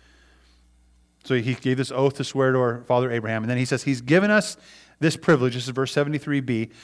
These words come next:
"He has given us the privilege, since we have been rescued from the hand of our enemies, to serve him without fear." He's given us this privilege, since he's rescued us from the hand of our enemies, to serve him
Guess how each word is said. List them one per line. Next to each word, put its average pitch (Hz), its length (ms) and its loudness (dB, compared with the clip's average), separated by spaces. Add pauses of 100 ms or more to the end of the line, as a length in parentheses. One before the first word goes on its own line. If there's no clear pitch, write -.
(140)
"He 147 120 2
has 143 140 4
given 175 260 4
us 196 280 2
the 135 200 2
privilege, 165 800 4 (800)
since - 420 2
we 208 100 4
have 190 140 8
been 175 100 4
rescued 165 400 4
from 139 160 0
the 131 80 -2
hand 165 320 2
of 170 80 2
our 170 100 4
enemies, 131 440 -2 (440)
to 143 200 -2
serve 180 720 0
him 147 560 0 (500)
without 120 500 0 (200)
fear." 90 520 -10 (1600)
He's 131 160 -6
given 175 220 2
us 170 140 2
this 143 140 -4
privilege, 160 880 2 (580)
since 151 160 -2
he's 143 160 0
rescued 185 460 6
us - 380 -2
from 139 200 -6
the 131 60 -2
hand 156 200 2
of 147 60 2
our 143 80 4
enemies, 110 280 -6
to 131 80 -6
serve 185 420 4
him 127 320 0